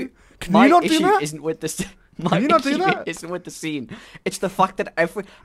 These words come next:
Speaker 2: every single version of, of New, of A New Hope that gets released, Greedo has a different voice line. They, they did it for Disney Plus. Disney Plus's
Speaker 1: McClun-,
Speaker 2: version of A New
Speaker 1: McClunky.
Speaker 2: Hope has a different voice line from every other
Speaker 1: McClunky.
Speaker 2: version.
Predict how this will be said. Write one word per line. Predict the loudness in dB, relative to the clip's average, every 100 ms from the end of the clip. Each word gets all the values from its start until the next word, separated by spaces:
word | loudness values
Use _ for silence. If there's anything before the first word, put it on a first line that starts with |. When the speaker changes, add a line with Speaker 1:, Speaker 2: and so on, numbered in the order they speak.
| -2
Speaker 2:
every | -2 -2 -8 -8
single | -6 -4 -4 -4 -4
version | -2 -2 -2 -6 -10
of, | -12 -12 _ _ _
of | -8 -6
New, | -4 -4 -4 -6 -6
of | -6
A |
New | -4 -2
Hope | -4 -6
that | -6
gets | -6 -8
released, | -8 -8 -8 -14 _ _ _ _ -10
Greedo | -2 -2 0
has | -4 -4
a |
different | -6 -4
voice | -6 -6 -8
line. | -10 -12 _ _ _ _ _ -10
They, | -6 -6
they | -4 -4
did | -2
it | -2
for | -4
Disney | -4 -4 -6
Plus. | -4 -2 -2 -8 -18 _
Disney | -4 -4 -6
Plus's | -6 -6 -4 -6 -8 -8
Speaker 1:
McClun-, | -8 -6 -2
Speaker 2:
version | -2 -2 -4
of | -4
A |
New | -2 0
Speaker 1:
McClunky. |
Speaker 2:
Hope | 0 0
has | -4
a | -4
different | -4 -4 0
voice | 0 0
line | -6
from | -6 -8
every | -6 -6 -4 -4
other | -2 -4 -6 -8
Speaker 1:
McClunky. | -6 -2 -2
Speaker 2:
version. | -2 -10